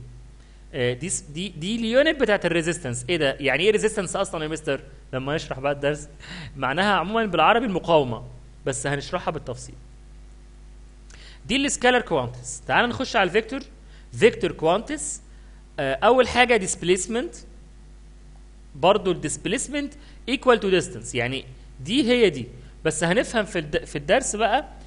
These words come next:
ايه الفرق بين الديستنس والديسبليسمنت. احنا هنا في الفيديوهات دي هدفنا بس نسمع الايه؟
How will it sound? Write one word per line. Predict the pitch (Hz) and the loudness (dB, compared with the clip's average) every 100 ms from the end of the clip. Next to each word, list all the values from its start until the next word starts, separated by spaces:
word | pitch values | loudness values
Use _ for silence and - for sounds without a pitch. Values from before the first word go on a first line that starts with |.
| - - - | -18 -14 -2
ايه | 254 | 0
الفرق | 262 - 254 - | 0 2 2 2
بين | 190 247 | 0 -2
الديستنس | 196 269 285 285 - | 0 -2 -2 -4 -2
والديسبليسمنت. | 196 170 - 175 160 131 123 | -2 -2 -4 -2 -2 -6 -8
احنا | 156 165 | -6 -2
هنا | 208 233 | 0 0
في | 202 | -2
الفيديوهات | 165 165 185 220 | -2 0 2 2
دي | 233 285 - - | -4 -10 -12 -2
هدفنا | 147 220 220 | 2 2 0
بس | 214 233 | -2 0
نسمع | 202 262 254 220 | 0 -2 0 2
الايه؟ | 180 180 202 | 2 0 -4